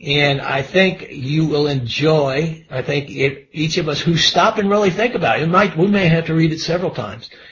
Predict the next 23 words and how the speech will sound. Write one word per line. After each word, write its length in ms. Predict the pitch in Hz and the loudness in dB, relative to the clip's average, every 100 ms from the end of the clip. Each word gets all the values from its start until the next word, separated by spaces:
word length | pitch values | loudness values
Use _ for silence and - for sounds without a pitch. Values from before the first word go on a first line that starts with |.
| - - _ _ _ _ | -20 -20 _ _ _ _
This 460 | 117 127 202 208 | -8 0 2 2
is 200 | 208 175 | 2 2
the, 220 | 185 180 - 139 | 0 -2 -8 -10
some 200 | - 175 | -2 2
of 60 | 160 | 2
the 60 | |
most 340 | 156 156 - 123 | 4 4 2 0
beautiful 640 | 165 175 170 156 - - _ _ _ _ | 0 2 0 -2 -2 -14 _ _ _ _
things 260 | 170 180 151 | -4 -2 0
that's 160 | 127 | -2
been 260 | 127 156 135 | -2 -2 0
written 300 | 170 190 143 | -2 -2 -6
concerning 640 | - 147 - 160 151 143 | -4 -4 0 0 0 0
us, 360 | 156 180 160 - - - - - | 0 0 0 -2 -8 -20 -20 -6
and 320 | 165 175 170 | 0 2 4
we 220 | 196 190 | 4 4
are 160 | 185 180 | 4 2
so 560 | - 202 202 214 190 - | 0 6 6 6 2 0
unworthy, 1300 | 202 202 202 196 233 240 233 160 170 165 202 233 - _ _ _ _ _ - | 2 4 4 6 8 8 6 4 4 4 2 0 -8 _ _ _ _ _ -6
yet 520 | 143 233 247 185 - | 2 6 6 4 -2
the 100 | 147 | -2
Lord 360 | 156 190 214 | 0 4 4
is, 140 | 180 | 4